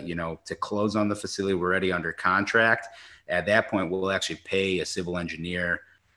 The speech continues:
uh, to go out and do a phase one environmental inspection, as well as a P C A or a property condition assessment,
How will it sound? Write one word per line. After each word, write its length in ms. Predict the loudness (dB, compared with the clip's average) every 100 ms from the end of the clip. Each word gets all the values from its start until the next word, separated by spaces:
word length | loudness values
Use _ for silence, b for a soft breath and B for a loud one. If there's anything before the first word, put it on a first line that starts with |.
| -10
uh, 280 | -4 -2 -4
to 160 | -4
go 260 | 0 2 4
out 260 | 4 2
and 160 | -2 -6
do 180 | -4 -6
a 60 |
phase 400 | -6 -2 0 0
one 400 | 0 0 2 0
environmental 1040 | 0 0 2 2 2 0 2 0 0 -2 _
inspection, 600 | -10 -10 -2 -2 -2 -6
as 260 | -4 -4 -4
well 420 | -2 2 2 2
as 380 | 0 0 0 -2
a 40 |
P 200 | -6 -4
C 280 | -6 -2 0
A 180 | 2 2
or 180 | 2 0
a 80 | -2
property 600 | 0 4 4 4 -2 -2
condition 540 | -6 -4 -2 -2 -4
assessment, 560 | -4 2 2 2 -4